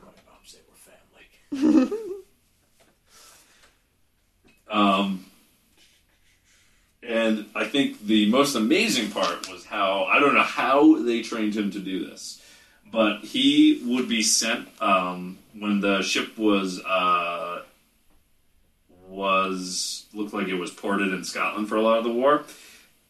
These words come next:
Speaker 2: it was his job to go ashore and to round up the crew and escort them back to the ship, uh, when they needed to go back on duty. So he actually had a, uh,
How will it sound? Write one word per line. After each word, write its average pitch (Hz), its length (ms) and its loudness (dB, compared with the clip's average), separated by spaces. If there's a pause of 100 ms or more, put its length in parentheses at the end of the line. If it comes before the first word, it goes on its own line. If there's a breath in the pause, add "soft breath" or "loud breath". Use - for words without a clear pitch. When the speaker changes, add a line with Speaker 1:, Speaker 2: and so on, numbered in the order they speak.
Speaker 2:
it 127 100 -6
was 127 200 2
his 220 260 4
job 110 540 2
to 107 240 0
go 110 680 2
ashore 98 680 0
and 98 260 -12
to 104 160 -6
round 104 380 2
up 104 140 -6
the 107 100 -6
crew 110 540 0
and 92 260 -12
escort 107 480 -6
them 104 180 -4
back - 300 -4
to 107 80 -6
the 95 120 -4
ship, 95 440 -6 (440)
uh, 90 580 0 (140)
when 95 160 -8
they 92 140 -4
needed 90 280 -4
to 92 240 -2
go 95 180 -4
back - 260 -4
on 87 240 -6
duty. 95 420 -6 (280 soft breath)
So 104 360 0
he 135 360 -2
actually 139 300 0
had 117 360 2
a, 92 420 -4 (720)
uh, 90 520 0